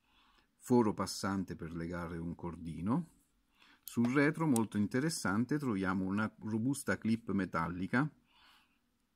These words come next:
mo-, modellata per passarla in una, per agganciarla in una qualunque cintura. Ottimo coltello, con un po' di pratica si può arrivare ad aprirlo senza toccare per niente la lama.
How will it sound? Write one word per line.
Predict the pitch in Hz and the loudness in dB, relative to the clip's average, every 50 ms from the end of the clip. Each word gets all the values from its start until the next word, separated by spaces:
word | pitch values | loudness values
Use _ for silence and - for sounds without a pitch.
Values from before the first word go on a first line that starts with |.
| _ _ _ _ _ _ _ _ _ _ _ _ _ | _ _ _ _ _ _ _ _ _ _ _ _ _
mo-, | 113 107 104 104 101 101 101 | 0 0 2 2 2 0 0
modellata | - 107 104 104 104 104 107 104 101 104 104 104 104 110 110 107 92 - 92 90 | 0 0 2 4 4 4 2 2 2 0 2 2 2 2 2 2 0 -2 -4 -4
per | - 101 92 | -4 -6 -8
passarla | - _ - 92 - - - 101 98 101 95 90 87 90 - | -6 _ -6 -4 -4 -2 -2 -2 -2 -2 -2 -2 -4 -4 -2
in | 101 98 95 | -2 -2 0
una, | 95 92 92 90 | 0 0 -2 -2
per | 82 101 92 | -4 -4 -6
agganciarla | 90 90 95 92 95 - 110 101 95 | -4 -4 -4 -4 -4 -2 -4 -2 -2
in | 92 | -2
una | 92 90 | -4 -4
qualunque | 87 - 92 95 98 95 - - 92 | -4 -4 -4 -2 -2 -2 -4 -4 -6
cintura. | - - 113 135 - - 180 190 190 202 226 - - _ _ _ _ _ _ _ _ _ _ _ _ _ _ _ _ _ _ _ _ _ _ _ _ - _ _ _ _ _ _ _ _ _ _ _ | -2 0 0 0 0 -2 -2 -2 -2 -2 -4 -6 -10 _ _ _ _ _ _ _ _ _ _ _ _ _ _ _ _ _ _ _ _ _ _ _ _ -20 _ _ _ _ _ _ _ _ _ _ _
Ottimo | - 123 113 - - 104 98 92 | -16 -16 -8 -4 -2 -2 0 0
coltello, | - 127 139 147 - - 147 147 151 160 165 175 220 - - _ | 0 -2 -2 -2 -2 -2 0 0 0 0 -2 -4 -4 -6 -12 _
con | _ - 95 101 | _ -4 -2 0
un | 107 104 98 | 0 0 0
po' | - 113 104 | 0 0 0
di | 92 95 | 0 -2
pratica | 87 - 107 104 101 92 95 82 - 87 82 95 - _ _ _ _ _ _ _ _ _ _ _ _ _ | -4 -4 -4 -4 -4 -6 -8 -8 -8 -8 -8 -8 -12 _ _ _ _ _ _ _ _ _ _ _ _ _
si | - - - 90 | -12 -10 -10 -6
può | - 104 98 | -2 -2 0
arrivare | 95 90 95 92 95 98 98 87 87 | 0 0 -2 -4 -4 -4 -4 -4 -4
ad | 85 87 | -4 -4
aprirlo | 92 92 - - 113 104 98 92 87 | -6 -6 -2 -2 -2 0 -2 -4 -4
senza | - - 117 117 123 123 - 107 101 | -4 -2 0 2 2 2 2 -2 -2
toccare | 92 - - 98 - _ - 107 101 98 | -2 -4 -8 -10 -8 _ -4 -2 -2 -2
per | 87 - 98 90 | -4 -4 -4 -2
niente | 92 98 101 101 95 87 - 92 | -2 0 0 0 -2 -2 -2 -4
la | 92 - | -4 -2
lama. | 90 85 82 82 82 92 127 170 | -2 -4 -6 -4 -2 0 0 0